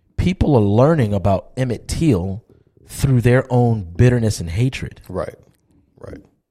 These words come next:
Speaker 2: Right.
Speaker 1: So you ask about Emmett Till, and it's, and the, and the response is, "Oh, well, Emmett Till was a dude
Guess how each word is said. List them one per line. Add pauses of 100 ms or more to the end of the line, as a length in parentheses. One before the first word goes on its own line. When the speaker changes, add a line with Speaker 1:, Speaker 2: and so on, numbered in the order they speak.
(760)
Speaker 2:
Right.
Speaker 1:
So
you
ask
about
Emmett
Till,
and
it's,
and
the,
and
the
response
is,
"Oh,
well,
Emmett
Till
was
a
dude